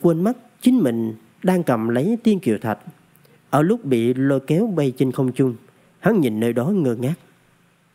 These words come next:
Nơi đó chính là Đông Thổ. "Ta rốt cuộc thấy được Đông Thổ rồi."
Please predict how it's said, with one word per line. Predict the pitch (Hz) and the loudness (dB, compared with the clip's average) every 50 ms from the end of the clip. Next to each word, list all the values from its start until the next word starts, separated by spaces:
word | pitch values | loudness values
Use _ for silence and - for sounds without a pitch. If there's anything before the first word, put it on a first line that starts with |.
| _ _ _ _ _ _ - | _ _ _ _ _ _ 0
Nơi | 175 160 151 | 0 2 2
đó | 135 131 143 190 208 - _ _ _ _ - | 2 0 -2 -2 -6 -10 _ _ _ _ -2
chính | - 240 240 | 0 0 2
là | 156 120 110 101 98 95 107 - | 2 0 0 -2 -4 -8 -10 -6
Đông | 165 156 143 127 | -4 -2 -2 -2
Thổ. | 113 113 101 98 117 175 196 _ _ _ _ _ _ _ _ _ _ _ _ _ _ _ _ _ _ _ _ _ _ _ _ _ _ _ _ _ _ _ _ _ _ _ - | -4 -6 -6 -6 -6 -8 -8 _ _ _ _ _ _ _ _ _ _ _ _ _ _ _ _ _ _ _ _ _ _ _ _ _ _ _ _ _ _ _ _ _ _ _ -4
"Ta | 135 127 127 | -4 -2 -2
rốt | 180 208 - - | -2 -4 -2 0
cuộc | 123 110 104 - - - - - - _ _ _ _ - | -2 -2 -2 -4 -12 -20 -20 -20 -20 _ _ _ _ -6
thấy | - 170 214 220 - - | -4 -4 -4 -4 -6 -4
được | 147 123 110 107 - - | -4 -2 -4 -4 -8 -6
Đông | - 143 139 135 127 | -4 -4 -4 -2 -4
Thổ | 123 101 123 170 | -6 -6 -4 -4
rồi." | 175 131 107 | -4 -4 -6